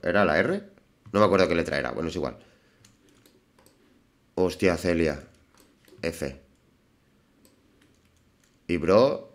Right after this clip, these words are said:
va... Uh, ah, vale, no, porque está al final. Es Gusa el que sigue primero ahí.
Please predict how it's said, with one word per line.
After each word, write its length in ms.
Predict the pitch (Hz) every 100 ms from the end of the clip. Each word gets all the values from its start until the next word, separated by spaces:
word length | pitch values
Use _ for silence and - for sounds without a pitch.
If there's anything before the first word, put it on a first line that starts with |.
| 101
va... 320 | 95 107 - -
Uh, 200 | 110 113
ah, 220 | 110 131
vale, 260 | 120 131 117
no, 160 | 131
porque 180 | 120 104
está 280 | 98 120 123
al 140 | 117
final. 460 | 110 110 120 98 - -
Es 200 | 143 127
Gusa 280 | 196 190
el 80 | 160
que 100 | 143
sigue 200 | 135 185
primero 340 | 156 147 185 156
ahí. 420 | 190 208 202